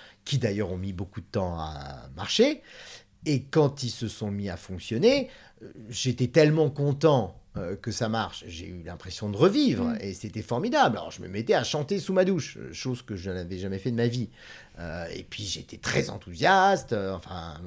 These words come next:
Speaker 1: euh, je, je vivais, enfin je revivais, c'était un renouveau pour moi. Mais là, on, les gens me disaient, « Mais qu'est-ce que t'as pris au petit déjeuner ? Euh, dis-nous, parce qu'on veut en prendre. »
Speaker 2: On veut la même chose.
Speaker 1: Les gens m-, m'ont soupçonné d'avoir pris, euh, de la cocaïne.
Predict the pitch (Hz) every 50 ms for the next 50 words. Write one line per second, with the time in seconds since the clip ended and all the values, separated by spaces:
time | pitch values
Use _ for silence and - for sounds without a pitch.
0 | 78 85 82 82 85 78 78 80 80 78 - - - - - - - 101 101 95
1 | 95 92 85 82 98 95 87 90 98 98 104 143 165 170 156 135 123 - 107 104
2 | 90 90 120 110 117 156 156 147 190 254 277 359 349 254 123 95 - - 87 -
3 | - 92 90 87 85 82 85 110 123 127 131 131 123 135 131 123 165 180 214 285
4 | 285 - - - - - - _ _ 82 80 78 92 104 95 95 92 85 82 80
5 | 78 76 76 82 85 80 82 98 90 87 85 82 85 85 92 95 90 85 82 80
6 | - - 90 - - - 87 - 92 85 - - - 104 104 98 92 87 - 95
7 | - - 104 104 120 135 165 226 247 285 269 185 120 98 92 90 92 90 92 90
8 | 85 90 87 82 90 87 107 156 220 262 202 127 - - 80 - - - 90 85
9 | 85 87 85 82 82 95 107 135 151 - - 254 254 - 226 220 220 214 214 214
10 | 208 214 - - - 214 202 196 196 - 202 208 202 190 113 123 123 113 107 101
11 | 101 98 98 98 95 95 98 98 92 - - - 90 - - 110 107 131 156 151
12 | 117 107 101 98 98 92 - - - 135 131 127 110 95 92 92 95 95 90 98
13 | 101 110 110 - 151 - 226 247 294 262 190 127 104